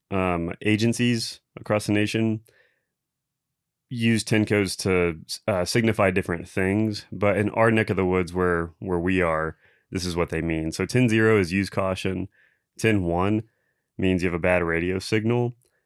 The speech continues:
Ten two means you have a good radio signal. Um, ten three,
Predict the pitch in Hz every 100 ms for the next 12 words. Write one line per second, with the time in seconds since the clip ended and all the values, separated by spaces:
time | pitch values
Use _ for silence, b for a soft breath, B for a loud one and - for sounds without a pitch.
0 | _ _ _ - 110 98 - 151 151 98
1 | 98 - 98 98 98 92 95 80 80 151
2 | 104 90 87 85 - 95 92 101 110 -
3 | _ _ _ _ _ 104 101 90 87 -
4 | - 120 101 - 104 123 113 95 90